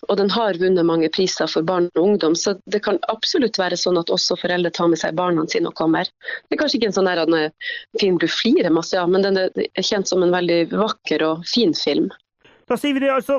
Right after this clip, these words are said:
Speaker 2: den, eh, syttende mars, dagen etter Kvenfolkets dag, på Aurora kino klokken atten førtifem. Vi tar med at allerede kommende søndag, den trettende mars, markerer Alta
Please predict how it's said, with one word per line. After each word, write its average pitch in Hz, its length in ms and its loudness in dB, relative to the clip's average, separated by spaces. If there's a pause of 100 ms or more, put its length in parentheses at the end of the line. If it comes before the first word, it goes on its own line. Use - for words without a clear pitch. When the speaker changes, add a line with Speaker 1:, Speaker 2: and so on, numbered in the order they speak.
Speaker 2:
den, 208 240 0
eh, 202 320 2
syttende 269 640 -2
mars, 254 320 0
dagen 208 480 -2
etter - 240 -10
Kvenfolkets 202 560 -4
dag, 214 240 -2 (160)
på 269 220 4
Aurora 220 340 2
kino 208 460 0 (300)
klokken 170 440 -2
atten 247 400 -2
førtifem. 127 720 -8 (600)
Vi 214 100 0
tar 262 220 0
med 269 160 2
at 254 160 -4
allerede 254 500 0
kommende 277 460 -2
søndag, 190 420 0
den 175 140 -2
trettende 240 580 -4
mars, 247 400 -2
markerer 175 460 -2
Alta 202 260 -4